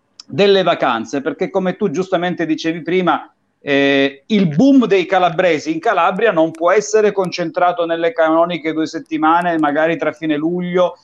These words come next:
e agosto. Dobbiamo diluirlo, avendo anche la fortuna di avere una bella stagione lunghetta che può arrivare fino a settembre.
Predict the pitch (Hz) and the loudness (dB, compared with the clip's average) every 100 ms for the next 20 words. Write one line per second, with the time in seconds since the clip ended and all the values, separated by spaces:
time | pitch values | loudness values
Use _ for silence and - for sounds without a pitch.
0 | _ - 151 156 170 156 - 127 156 180 | _ -2 -2 2 0 0 -4 -4 0 0
1 | 208 185 165 170 226 262 185 175 139 - | 0 -2 -2 0 4 2 4 0 0 -6
2 | - 151 202 202 180 190 190 180 151 180 | -4 0 0 2 0 0 -2 -4 -2 -4
3 | - 196 202 165 156 165 156 147 147 175 | -4 -4 -2 -2 0 2 2 2 -2 0
4 | 170 - 147 127 165 156 160 156 170 170 | -2 -2 -6 0 2 2 0 0 0 -2
5 | 147 139 143 139 143 147 135 143 135 139 | -4 -2 0 2 2 0 0 0 -2 -6
6 | - 117 113 113 | -6 -4 -4 -8